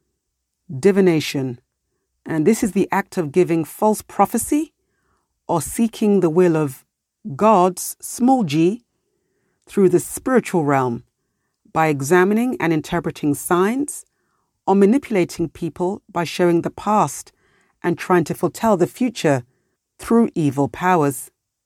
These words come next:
Number five, communicating with the dead, relating to the dead, can institute a demonic covenant. So cutting or shaving the front of one's head for the dead.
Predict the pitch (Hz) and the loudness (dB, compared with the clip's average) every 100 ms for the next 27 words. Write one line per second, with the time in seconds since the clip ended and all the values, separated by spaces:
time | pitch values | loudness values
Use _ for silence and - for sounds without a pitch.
0 | _ _ _ _ _ _ _ _ _ _ | _ _ _ _ _ _ _ _ _ _
1 | _ 190 196 - - - 151 - _ _ | _ -2 0 -2 -4 -2 -4 -8 _ _
2 | _ - 190 190 185 185 180 185 180 180 | _ -2 4 4 4 2 -2 0 2 2
3 | 190 - - 233 - _ _ _ _ _ | 0 -6 -6 -8 -14 _ _ _ _ _
4 | - 165 165 156 196 180 190 - 165 - | -8 0 0 0 0 0 -2 -2 -4 -6
5 | - _ _ _ _ _ _ _ - - | -10 _ _ _ _ _ _ _ -6 -2
6 | 180 147 160 151 143 147 143 135 - 147 | -2 -4 -6 -2 -2 0 -2 -2 -6 -6
7 | 131 127 - - _ _ _ _ _ _ | -4 -6 -8 -20 _ _ _ _ _ _
8 | _ - 180 - 220 - 269 302 165 - | _ 0 0 2 -2 0 -2 2 2 0
9 | - 196 196 220 180 - 190 180 - - | 0 0 2 0 -2 0 0 0 -6 -12
10 | 151 156 147 135 147 151 - _ _ 160 | -6 -2 0 -2 -2 -4 -4 _ _ -4
11 | 147 127 151 214 - | -4 -2 -2 -2 -8